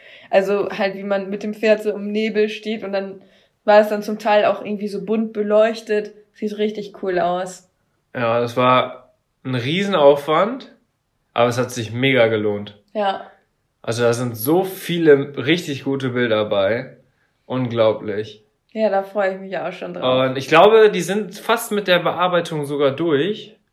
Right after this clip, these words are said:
Speaker 2: Also kommen, glaube ich, demnächst jetzt schon die ersten Ergebnisse.
Speaker 1: Ja.
Speaker 2: Wir hatten das ja auch in der Story auf Instagram und ganz viele Leute haben ja sich gemeldet und haben gesagt, "Boah, wie geil das ist und wir freuen uns voll auf die Ergebnisse." Und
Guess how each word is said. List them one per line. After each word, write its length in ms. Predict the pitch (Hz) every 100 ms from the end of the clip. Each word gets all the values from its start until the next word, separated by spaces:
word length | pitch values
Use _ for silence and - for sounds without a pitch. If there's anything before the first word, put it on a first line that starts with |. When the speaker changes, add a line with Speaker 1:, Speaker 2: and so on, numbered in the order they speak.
| _ _
Speaker 2:
Also 260 | 127 135
kommen, 340 | 135 165 170 147
glaube 300 | 135 139 139
ich, 220 | - -
demnächst 520 | 131 127 143 156 -
jetzt 180 | 139 135
schon 340 | - 139 135
die 200 | 131 127
ersten 840 | 127 127 - - 127 123 123 120 - _
Ergebnisse. 1000 | 127 127 143 127 120 113 120 127 - -
Speaker 1:
Ja. 240 | - 214 - - _
Speaker 2:
Wir 140 | 135 151
hatten 140 | 165
das 140 | 160 160
ja 120 | 165
auch 60 | 160
in 120 | 160
der 100 | 143
Story 440 | 143 165 165 160
auf 140 | 143 135
Instagram 540 | 139 151 143 135 143
und 160 | 123 120
ganz 200 | 139 139
viele 260 | 165 156
Leute 400 | 143 143 143 143
haben 220 | 135 139 139
ja 200 | 131 127
sich 220 | 127 -
gemeldet 440 | 127 135 135 127
und 80 | 127
haben 80 | 131
gesagt, 320 | 127 127 -
"Boah, 240 | 127 139 139
wie 280 | 131 135 _
geil 260 | 139 147 151
das 220 | 131 135
ist 200 | 139 135
und 140 | 127
wir 80 | 127
freuen 380 | - 143 143 135
uns 160 | 131 -
voll 240 | 143 139
auf 120 | 127
die 120 | - 135
Ergebnisse." 960 | 127 151 139 143 127 139 131 131 127
Und 400 | 113 113 110 107